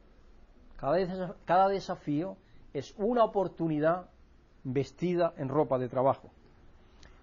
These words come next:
Hoy vamos a ver algunas formas de mostrar lo que eres en Cristo. Pero antes tienes que saber lo que eres en Cristo. Cuando sabes y sientes profundamente lo que Dios te ha hecho ser en Cristo,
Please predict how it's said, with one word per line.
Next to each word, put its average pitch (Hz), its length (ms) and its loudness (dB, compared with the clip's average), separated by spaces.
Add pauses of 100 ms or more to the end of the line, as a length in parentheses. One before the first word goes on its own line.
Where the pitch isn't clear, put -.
(100)
Hoy 285 60 -4
vamos 269 280 6
a 208 60 6
ver 233 160 8
algunas 226 580 8
formas 180 500 8
de 165 100 2
mostrar 196 380 4
lo 185 180 0
que 160 140 2
eres 180 220 -2
en 151 100 -8
Cristo. - 380 -12 (1160)
Pero 190 180 10
antes 277 300 6
tienes 254 240 2
que 233 120 -4
saber 240 300 4
lo 220 160 2
que 175 180 2
eres 220 300 0
en 139 80 -4
Cristo. - 420 -8 (1200)
Cuando 156 200 0
sabes 254 680 8 (160)
y 170 80 -8
sientes 240 540 6
profundamente 208 720 2
lo 190 100 4
que 170 120 0
Dios 196 280 2
te 196 120 0
ha 185 60 4
hecho 185 200 -4
ser 196 400 -2
en 160 140 -6
Cristo, 196 540 -8